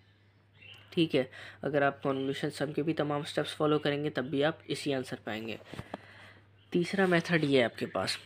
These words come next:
by analytical method। इसको कुछ लोग शॉर्टकट मेथड भी कहते हैं।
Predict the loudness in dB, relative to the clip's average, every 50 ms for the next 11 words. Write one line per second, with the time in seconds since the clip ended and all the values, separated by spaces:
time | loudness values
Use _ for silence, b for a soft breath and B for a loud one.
0 | -20 -20 _ -20 -20 -6 -2 4 8 8 8 8 8 6 6 6 6 4 4 4
1 | 2 0 2 2 0 0 -4 -6 -6 -6 -8 -8 -10 -14 -20 -20 -20 -6 -2 -2
2 | -2 2 2 2 2 4 0 0 2 4 4 4 4 4 0 -2 0 0 0 0
3 | 0 2 0 0 4 4 2 4 4 2 2 2 0 2 2 0 2 2 -2 -4
4 | -4